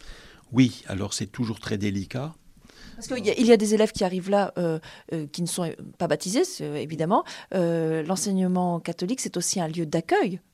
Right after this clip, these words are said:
Speaker 2: de tout élève, quel qu'il soit, baptisé ou non. Alors, comment on arrive à, à, à faire d'un, d'une école catholique un, un lieu d'annonce, euh,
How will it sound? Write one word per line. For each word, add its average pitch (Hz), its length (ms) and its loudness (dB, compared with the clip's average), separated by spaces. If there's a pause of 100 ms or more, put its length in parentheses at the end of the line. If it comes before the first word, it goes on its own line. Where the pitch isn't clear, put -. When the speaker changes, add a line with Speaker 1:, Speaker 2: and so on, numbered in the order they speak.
Speaker 2:
de 170 160 0
tout 185 260 -2
élève, 254 340 6
quel 175 180 -4
qu'il 175 160 -4
soit, 285 240 6
baptisé 196 680 2
ou 180 80 -4
non. 302 280 -2
Alors, 180 320 -2
comment 247 260 4
on 226 140 4
arrive 196 340 0
à, 175 260 2 (380)
à, 160 560 -6
à 175 80 -6
faire 208 220 -2
d'un, 175 180 0
d'une 190 240 0
école 190 380 0
catholique 185 560 -6
un, 160 200 -8
un 190 120 -2
lieu 185 180 -2
d'annonce, 196 560 -2
euh, 269 120 4